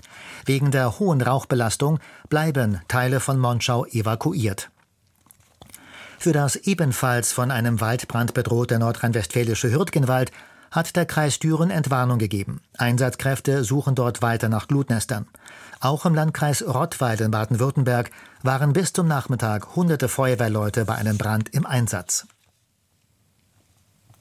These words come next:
Der Vorstoß der sozialdemokratischen Bundesminister zu einem Hitzeaktionsplan ist bei einigen Fraktionen und Verbänden auf Zustimmung gestoßen.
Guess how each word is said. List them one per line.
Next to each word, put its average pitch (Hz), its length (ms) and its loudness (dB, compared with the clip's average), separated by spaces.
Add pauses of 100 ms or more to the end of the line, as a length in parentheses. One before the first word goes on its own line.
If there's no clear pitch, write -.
(2500)
Der 160 280 2
Vorstoß 208 500 0
der 151 220 2
sozialdemokratischen 139 1200 0
Bundesminister 131 720 0
zu 151 120 -4
einem 123 260 0
Hitzeaktionsplan 110 1120 -2 (340)
ist - 140 -6
bei - 120 -8
einigen 123 340 0
Fraktionen 147 580 0
und 95 260 -6
Verbänden 117 520 0
auf 120 180 -4
Zustimmung 151 440 0
gestoßen. 123 520 0